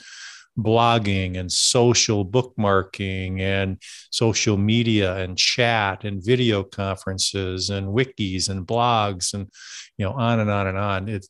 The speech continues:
it, because we live when we live, this is, uh,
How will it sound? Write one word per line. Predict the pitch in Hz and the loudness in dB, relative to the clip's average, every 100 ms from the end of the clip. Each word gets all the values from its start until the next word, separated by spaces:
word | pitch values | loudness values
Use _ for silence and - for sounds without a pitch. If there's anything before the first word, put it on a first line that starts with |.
| - | -6
it, | - - - - - - | -6 -6 -18 -16 -18 -14
because | - - - 170 156 - | -12 -6 2 6 6 6
we | 123 110 | 2 4
live | 110 107 101 - _ _ _ | 4 2 0 -10 _ _ _
when | 127 127 175 | -2 4 6
we | 135 98 | 6 4
live, | 92 92 104 - - _ _ _ | 0 -4 -8 -14 -20 _ _ _
this | 104 98 104 - | -6 -4 -2 -2
is, | 101 95 90 - | -2 0 -2 -2
uh, | 98 95 98 101 107 | -2 -2 -4 -6 -10